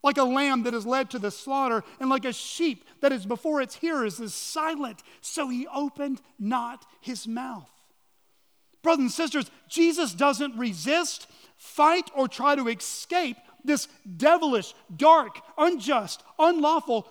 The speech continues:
pretrial hearing. But why? Why doesn't Jesus revolt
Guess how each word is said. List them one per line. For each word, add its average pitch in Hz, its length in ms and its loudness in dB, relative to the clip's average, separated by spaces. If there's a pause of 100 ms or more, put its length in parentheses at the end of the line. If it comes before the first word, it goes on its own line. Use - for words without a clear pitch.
(120)
pretrial 277 800 0
hearing. 285 500 -6 (800)
But 311 220 -2
why? 311 520 0 (1600)
Why 330 280 6
doesn't 320 440 0
Jesus 254 420 -2
revolt 269 720 0